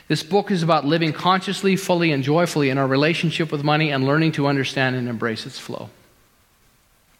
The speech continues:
This is your opportunity to embark on a remarkable and rare journey, one that has the potential to transform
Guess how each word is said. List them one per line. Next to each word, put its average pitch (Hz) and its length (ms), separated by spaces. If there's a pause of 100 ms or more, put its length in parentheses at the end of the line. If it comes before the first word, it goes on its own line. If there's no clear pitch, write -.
(480)
This 185 240
is 160 160
your 160 160
opportunity 165 680
to 139 180
embark 135 420
on 131 80
a 127 40
remarkable 143 600
and 120 100
rare 131 200
journey, 117 340
one 143 520
that 165 120
has 139 300
the 120 180
potential 135 800
to 127 140
transform 127 560